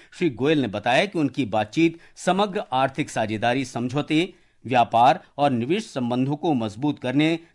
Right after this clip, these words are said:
तथा द्विपक्षीय भागीदारी को और प्रगाढ़ करने पर केंद्रित थी। विदेश मंत्री सुब्रमण्यम जयशंकर आज से संयुक्त अरब अमीरात की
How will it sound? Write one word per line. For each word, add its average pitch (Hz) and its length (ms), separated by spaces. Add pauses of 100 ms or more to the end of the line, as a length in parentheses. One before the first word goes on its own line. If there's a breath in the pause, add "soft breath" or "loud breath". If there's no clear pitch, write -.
तथा 135 200
द्विपक्षीय 123 520
भागीदारी 123 500
को 147 160 (120)
और 160 200
प्रगाढ़ 123 360
करने 160 300
पर 147 260 (280 soft breath)
केंद्रित 123 420
थी। 147 180 (280)
विदेश 247 340
मंत्री 254 340
सुब्रमण्यम 202 580
जयशंकर 165 520
आज 156 300
से 196 220
संयुक्त 160 400
अरब 143 160
अमीरात 143 400
की 185 180